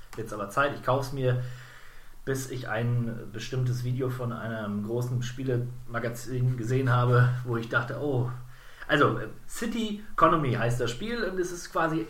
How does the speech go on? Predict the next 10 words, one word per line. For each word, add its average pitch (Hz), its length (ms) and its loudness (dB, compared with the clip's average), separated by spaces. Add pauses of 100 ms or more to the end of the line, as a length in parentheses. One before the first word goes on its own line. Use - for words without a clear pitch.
(140)
ein 151 380 -2 (120)
Open-World-Spiel 165 1080 6
der 143 100 2
Marke 131 300 -2 (100)
G 139 160 2
T 175 200 0
A, 120 340 0 (760)
<clears throat> - 1160 -2
wo 143 60 -2
man, 143 300 8